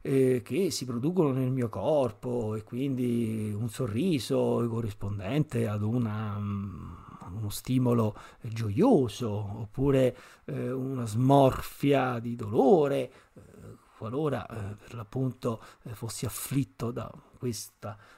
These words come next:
o da quella sofferenza interna. Ebbene, tutte queste cose io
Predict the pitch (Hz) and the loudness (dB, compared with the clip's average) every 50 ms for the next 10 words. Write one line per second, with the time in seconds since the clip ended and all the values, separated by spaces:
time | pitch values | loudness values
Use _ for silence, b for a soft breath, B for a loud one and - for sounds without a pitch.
0 | b b - 113 113 120 113 127 135 135 127 123 - - 160 - - - 220 233 | b b -12 -10 -8 -8 -2 0 0 0 0 0 -2 -2 -4 -2 0 0 2 2
1 | 269 285 240 240 - - 269 277 269 269 - - 330 302 208 160 135 127 123 117 | 2 2 0 -2 -2 0 0 0 0 -2 -4 -2 -2 0 0 0 0 -2 -4 -6
2 | - - - 254 311 302 254 - - - - - _ - 349 349 349 - 226 196 | -8 -10 -2 0 2 2 2 0 -4 -10 -16 -12 _ 2 2 2 4 4 2 2
3 | 208 262 247 - - 339 - - 240 214 220 240 233 277 302 - - 262 240 262 | 2 2 -2 -2 -4 -4 0 2 2 4 4 2 0 -2 -2 -2 -2 0 2 4
4 | 269 262 - | 6 6 4